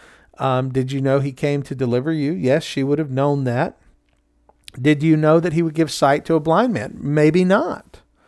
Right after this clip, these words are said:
"Did you know that he would calm a storm with his hand?" Maybe not.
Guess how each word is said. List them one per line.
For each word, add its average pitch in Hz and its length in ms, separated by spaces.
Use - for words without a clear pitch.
"Did 156 180
you 165 120
know 160 260
that 165 140
he 165 100
would 165 160
calm 160 300
a 170 40
storm 165 360
with 170 100
his 165 120
hand?" 175 340
Maybe 135 320
not. 208 580